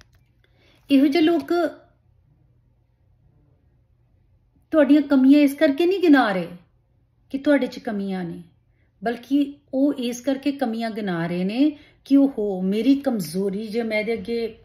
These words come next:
ਆਪਣੇ ਆਪ ਨੂੰ ਦੱਸ ਦਿੱਤਾ ਕਿ ਮੇਰੇ 'ਚ ਕਮੀ ਹੈ ਤੇ ਮੈਂ ਤੇ ਛੋਟਾ ਹੋ ਜਾਵਾਂਗਾ।" ਮੈਨੂੰ ਛੋਟਾ ਬਣਨ 'ਚ ਕੋਈ ਸ਼ਰਮ ਨਹੀਂ।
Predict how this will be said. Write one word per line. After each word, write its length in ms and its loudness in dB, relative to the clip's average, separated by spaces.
ਆਪਣੇ 320 -8
ਆਪ 200 -8
ਨੂੰ 260 -4
ਦੱਸ 320 -2
ਦਿੱਤਾ 240 -4
ਕਿ 160 -2
ਮੇਰੇ 240 -2
'ਚ 140 -8
ਕਮੀ 440 -4
ਹੈ 60 -6
ਤੇ 80 -4
ਮੈਂ 200 2
ਤੇ 120 -4
ਛੋਟਾ 380 -4
ਹੋ 120 -4
ਜਾਵਾਂਗਾ।" 420 -10
ਮੈਨੂੰ 160 -4
ਛੋਟਾ 380 -6
ਬਣਨ 340 -8
'ਚ 120 -14
ਕੋਈ 1040 0
ਸ਼ਰਮ 340 -10
ਨਹੀਂ। 260 -14